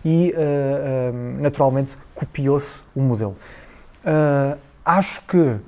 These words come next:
hoje em dia se está a viver, eh, um momento semelhante, portanto, está-se a reviver a mesma coisa.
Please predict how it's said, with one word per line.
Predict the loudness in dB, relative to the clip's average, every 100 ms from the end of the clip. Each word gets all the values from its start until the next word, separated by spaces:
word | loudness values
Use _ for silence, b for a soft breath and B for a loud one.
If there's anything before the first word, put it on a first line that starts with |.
| b b b b b -20 -20 -20 -20 -20 -20 -20 -20 -6 4
hoje | 6 6
em | 4 4
dia | 4 2 0 -6
se | -12 -12
está | -2 0
a | 2
viver, | 2 2 4 4 4 2
eh, | -4 -6 -6 -4 -4 -4 -6 -10 -8
um | -2
momento | 2 4 4 2
semelhante, | -2 -2 0 0 -2 -6 -16 -20 -18
portanto, | -6 -6
está-se | -6 -4 -2 -2 -2
a |
reviver | 0 4 4 4 2 2 2 0
a | -2
mesma | -4 -6
coisa. | -8 -12